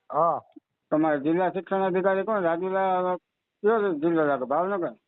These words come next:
Speaker 1: નહીં, અમરેલી.
Speaker 2: અમરેલી?
Speaker 1: હા.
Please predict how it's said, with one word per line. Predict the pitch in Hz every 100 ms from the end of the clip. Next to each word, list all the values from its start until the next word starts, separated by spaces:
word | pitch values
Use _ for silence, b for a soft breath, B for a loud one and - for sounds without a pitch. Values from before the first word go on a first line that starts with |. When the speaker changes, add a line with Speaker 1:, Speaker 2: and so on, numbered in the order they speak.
| _ - - _ _ -
Speaker 1:
નહીં, | 175 208
અમરેલી. | 202 226 196 139 127 _ _ _ _
Speaker 2:
અમરેલી? | 170 185 202 190 135 117 - - _ _ _ _ _ _ - 135
Speaker 1:
હા. | 147